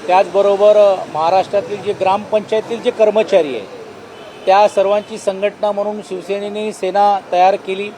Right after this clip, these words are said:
आणि त्याचा एक भाग म्हणून जे चतुर्श्रेणीच्या लोकांना जे श्रेणी मिळत नाही ह्याच्याबद्दलचा आवाज, अ, उठवणं, उठवलं पाहिजे विधानसभा आणि परिषदमध्ये, ही मागणी पण त्या संघटनेच्या लोकांनी केली. अशा दोन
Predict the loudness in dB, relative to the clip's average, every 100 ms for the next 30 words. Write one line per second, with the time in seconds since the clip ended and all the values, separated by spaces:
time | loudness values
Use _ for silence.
0 | -20 -20 -20 -14 -4 0 2 2 2 2
1 | 2 -2 -4 -4 -4 -4 -6 -6 -4 -6
2 | -6 -6 -6 -4 -2 -2 -2 -2 -2 -4
3 | -6 -6 -6 -4 -6 -8 0 4 4 2
4 | -6 -6 -14 -20 -16 -8 0 0 0 -2
5 | 0 2 4 4 4 4 4 4 0 -10
6 | -12 -10 -2 0 0 -2 0 2 2 2
7 | 2 2 -2 -2 -2 -2 -2 -2 0 -2
8 | -6 -8 -8 -10 -10 -10 -12 -20 -20 -16
9 | -6 -4 -4 -6 -8 -4 -2 -2 -6 -8
10 | -8 -10 -8 -6 -6 -8 -10 -12 -12 -10
11 | -10 -6 -6 -6 -10 -20 -20 -6 -2